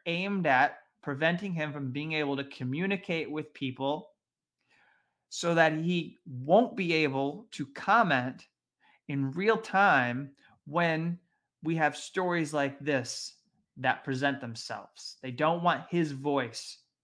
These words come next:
to be heard. And while he is serving a prison sentence for violating the Espionage Act, for blowing the whistle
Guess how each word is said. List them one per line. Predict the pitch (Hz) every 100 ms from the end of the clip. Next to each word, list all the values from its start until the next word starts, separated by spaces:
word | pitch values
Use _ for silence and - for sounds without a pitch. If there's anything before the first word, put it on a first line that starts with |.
| -
to | -
be | 131 131
heard. | 127 185 208 220 226 _ _ _ _
And | 143 147 143 143 - -
while | 135 147 156
he | 156 139
is | 135
serving | - 165 151 139 127 120 139
a |
prison | 135 - 185 156 147
sentence | 135 139 127 127 127 123 - _ _ -
for | 135
violating | 120 131 139 139 135 131
the | 131
Espionage | 147 147 - 135 131 131
Act, | 123 123 - _ -
for | 208
blowing | 180 208 202 196
the | 190
whistle | 196 220 220 151 147